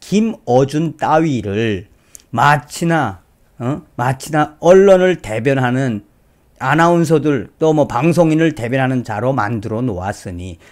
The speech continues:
거기에 놀아났던 언론사들 좀 정신 바짝 차리길 바라가수다래.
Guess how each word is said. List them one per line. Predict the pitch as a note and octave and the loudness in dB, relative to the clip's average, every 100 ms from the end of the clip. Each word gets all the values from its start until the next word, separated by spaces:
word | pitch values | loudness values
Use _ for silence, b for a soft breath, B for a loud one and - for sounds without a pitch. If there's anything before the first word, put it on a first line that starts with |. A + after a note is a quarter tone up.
| b | b
거기에 | - B2 D#3 C#3+ D3 D#3+ D3+ C3 _ - | -6 0 0 0 2 2 2 -4 _ -6
놀아났던 | B2+ C3 C#3+ C3+ - C3 C3 | -2 2 2 0 0 -4 -2
언론사들 | B2+ C3 C3+ A#2 G2+ A2+ G#2 | 0 0 0 -2 -6 -8 -6
좀 | A2 G#2+ | -6 -8
정신 | - A2+ A2 A2 G#2 | -8 -8 -8 -8 -10
바짝 | - G#2 - A#2+ A2 | -8 -12 -8 -8 -8
차리길 | - B2 G#2 G#2 | -8 -10 -8 -8
바라가수다래. | G2+ F#2 F#2 F2+ - D#2+ D#2+ D#2+ | -8 -10 -10 -12 -14 -18 -18 -20